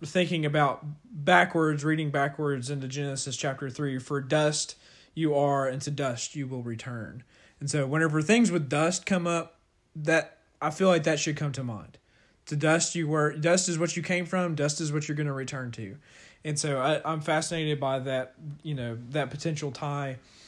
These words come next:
Um, the, the, the other thing I wanna talk about is the structure. So we talked about how this is a really short section.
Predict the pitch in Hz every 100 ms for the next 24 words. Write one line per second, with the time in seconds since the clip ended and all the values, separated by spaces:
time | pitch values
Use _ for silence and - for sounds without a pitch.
0 | - - - 156 147 139 143 - 156 160
1 | 151 147 147 - _ 165 147 156 214 277
2 | - 165 151 147 143 135 - 160 151 147
3 | 139 127 131 127 139 - 147 120 - 104
4 | 95 - 156 143 139 165 180 175 165 160
5 | 156 151 160 160 147 131 165 214 214 165
6 | 151 - 135 117 117 90